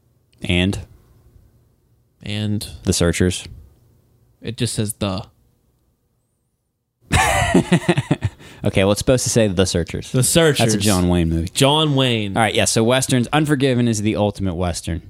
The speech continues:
Speaker 1: It's like an ant-, uh, so Westerns used to be these, like, silly whitewash things where they, like, sanitized the violence to make it just seem like, oh, you know, these guys just shoot each other for fun. It's no big deal.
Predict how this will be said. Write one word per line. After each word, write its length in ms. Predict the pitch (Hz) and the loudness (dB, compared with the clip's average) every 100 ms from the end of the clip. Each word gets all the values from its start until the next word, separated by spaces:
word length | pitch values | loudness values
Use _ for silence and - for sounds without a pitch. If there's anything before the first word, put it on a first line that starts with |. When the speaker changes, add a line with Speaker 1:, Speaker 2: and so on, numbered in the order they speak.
| - | -12
Speaker 1:
It's 160 | - - | -6 -2
like 140 | 110 | 0
an 100 | 107 | 0
ant-, 340 | 101 95 101 - _ - | 0 -2 -2 -4 _ -4
uh, 100 | 117 | -2
so 160 | 123 | 0
Westerns 480 | 110 127 139 151 120 | 0 0 0 -2 0
used 220 | 117 120 | -2 -2
to 80 | 110 | -2
be 160 | 113 113 | -2 0
these, 240 | 107 95 | 0 0
like, 240 | 98 90 | -2 -2
silly 720 | - - - 123 113 110 107 104 | -4 -6 -4 -2 -2 0 -2 -4
whitewash 640 | - 107 104 104 101 95 - | -4 -2 0 0 0 -2 -2
things 380 | 104 101 98 | -2 0 -2
where 160 | 98 95 | -2 0
they, 220 | 90 90 | 0 0
like, 380 | 90 90 80 - - - _ _ - | 0 -2 -4 -10 -18 -20 _ _ -8
sanitized 840 | - - 104 104 104 98 98 95 | -6 -2 0 0 0 0 0 -2
the 60 | 90 | -4
violence 560 | 85 87 90 92 92 - | -2 0 0 0 -2 -4
to 60 | |
make 200 | 92 87 | -2 -2
it 40 | 85 | -2
just 200 | 90 - | -4 -4
seem 200 | 95 90 | -2 -2
like, 180 | 85 87 | -2 0
oh, 260 | 92 85 82 | 0 0 -2
you 120 | 87 | 0
know, 200 | 85 92 | 0 0
these 140 | 95 | 0
guys 180 | 92 98 | 0 -2
just 140 | 90 | -2
shoot 160 | - 98 | -2 -2
each 140 | 92 | 0
other 180 | 92 87 | 0 0
for 120 | 85 | -2
fun. 300 | 85 90 90 85 | -4 -2 0 -2
It's 120 | 87 | -2
no 80 | 90 | -2
big 160 | 87 | 0
deal. 180 | 90 85 | 0 -2